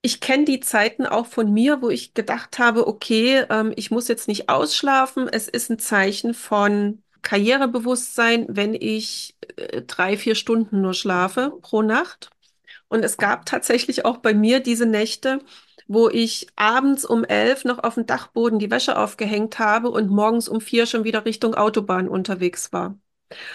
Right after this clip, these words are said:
Und, ähm, auch das ist ein,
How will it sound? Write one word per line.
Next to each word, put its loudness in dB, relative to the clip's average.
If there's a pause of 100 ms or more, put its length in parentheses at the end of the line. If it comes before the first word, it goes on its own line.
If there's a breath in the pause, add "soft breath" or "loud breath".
(300 loud breath)
Und, 2
ähm, -2 (1200)
auch 4
das 0
ist -2
ein, 2